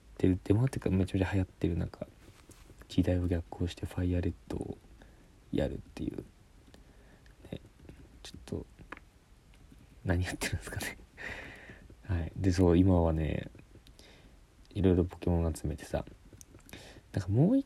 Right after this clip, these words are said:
体ぐらいちょっと欲しいなって思って、意外とすぐ、まあ、すぐでもなかったけど、思ったよりすぐ出たから、もう一体ぐらいなんかやってみようかなと思って、今あの、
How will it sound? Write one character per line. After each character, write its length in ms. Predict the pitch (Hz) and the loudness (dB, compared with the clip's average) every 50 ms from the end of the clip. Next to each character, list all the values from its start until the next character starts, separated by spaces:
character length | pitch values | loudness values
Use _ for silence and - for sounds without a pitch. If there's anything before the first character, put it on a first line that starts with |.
| - - | -4 -4
体 160 | - 269 254 254 | 0 0 0 0
ぐ 100 | - - | 0 0
ら 60 | 104 | -2
い 40 | 98 | -2
ち 80 | - | -2
ょ 20 | - | -2
っ 20 | |
と 120 | - - 87 | -4 -4 -4
欲 140 | - - 92 | -2 -4 -6
し 160 | - - 95 | -4 -2 -2
い 20 | 90 | -2
な 120 | 87 85 | 0 -2
っ 20 | |
て 160 | 85 - - 85 | -4 -6 -6 -4
思 120 | 82 82 | -4 -4
っ 20 | - | -6
て、 200 | - - - - | -8 -8 -4 -2
意 120 | - 107 | 0 2
外 180 | 120 151 165 160 | 2 2 0 0
と 160 | - - 147 | -4 -6 -10
す 600 | - - - - - - - - - - - 131 | -10 -10 -14 -16 -16 -16 -16 -18 -18 -2 0 2
ぐ、 120 | 110 - - - | 2 2 0 -2
ま 80 | 90 92 | -4 -6
あ、 20 | |
す 220 | - - - - | -6 -4 -2 0
ぐ 100 | 214 202 | 2 2
で 80 | 165 - | 4 4
も 120 | - 92 | 4 2
な 100 | 92 90 | 2 0
か 100 | - - | -2 -4
っ 40 | 95 | -8
た 100 | - - | -8 -6
け 60 | 95 | -6
ど、 60 | 90 - - - - | -4 -4 -6 -6 -4
思 180 | - 139 156 180 | -2 -2 0 -2
っ 20 | |
た 140 | 180 - - | -2 0 0
よ 60 | 95 | 0
り 80 | 95 95 | 0 0
す 120 | - - | -2 0
ぐ 80 | 85 80 | 0 2
出 120 | 78 80 | 0 0
た 140 | - 80 78 | -2 -4 -6
か 80 | - - | -6 -8
ら、 160 | - - - - - - - - - - - - - - - - - - - - - - - | -8 -8 -10 -12 -14 -20 -20 -20 -20 -20 -20 -20 -20 -20 -20 -20 -20 -20 -20 -18 -14 -4 0
も 120 | 101 107 | 2 2
う 40 | 117 | 2
一 40 | - | 2
体 180 | - - 139 | 4 4 6
ぐ 60 | 135 120 | 6 6
ら 60 | 85 | 6
い 20 | 85 | 4
な 60 | 82 | 2
ん 20 | |
か 80 | - 82 | 0 -2
や 80 | 82 | -2
っ 20 | - | -2
て 100 | - - | -4 -2
み 60 | 85 | -2
よ 60 | 90 | -2
う 20 | - | -2
か 80 | - | -4
な 80 | - - | -6 -8
と 160 | - - - | -8 -8 -8
思 100 | - - | -8 -8
っ 40 | - | -6
て、 100 | - 85 | -4 -4
今 180 | 85 80 78 | -2 -2 -2
あ 40 | 78 | -2
の、 180 | 78 76 - | -2 -4 -6